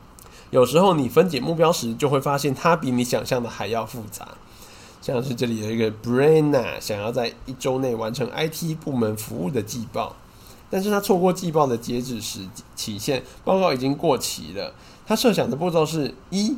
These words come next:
请所有I T工程师把他们的季度工作报告寄给他；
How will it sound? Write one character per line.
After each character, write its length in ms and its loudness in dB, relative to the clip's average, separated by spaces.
请 300 -4
所 180 0
有 120 6
I 200 0
T 160 -4
工 160 0
程 140 2
师 100 -4
把 160 2
他 80 4
们 80 0
的 120 2
季 200 -6
度 160 -2
工 200 -2
作 100 -4
报 140 2
告 120 2
寄 140 -6
给 160 -6
他； 340 -2